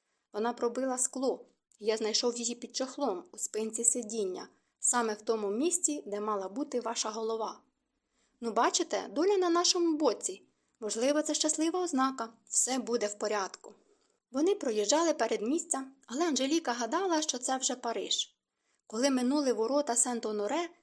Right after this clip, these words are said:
вона була розчарована вузькими та брудними вулицями. У їхньому шумі не було звучності, властивій Тулузі. Він був якийсь різкий, пронизливий.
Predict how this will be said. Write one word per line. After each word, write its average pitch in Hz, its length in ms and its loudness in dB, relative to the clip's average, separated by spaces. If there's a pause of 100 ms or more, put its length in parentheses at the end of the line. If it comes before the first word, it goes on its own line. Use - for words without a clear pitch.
(240)
вона 320 340 0
була 320 340 0
розчарована 311 680 0
вузькими 262 500 -2
та 262 120 -4
брудними 254 460 -2
вулицями. 254 640 -2 (680)
У 208 80 -10
їхньому 247 520 0
шумі 277 300 0
не 247 120 -2
було 240 240 -2
звучності, 233 800 -2
властивій 233 640 -4
Тулузі. 226 640 -4 (560)
Він 220 140 -6
був 262 120 -2
якийсь 262 360 -2
різкий, 247 480 0
пронизливий. 208 1000 -2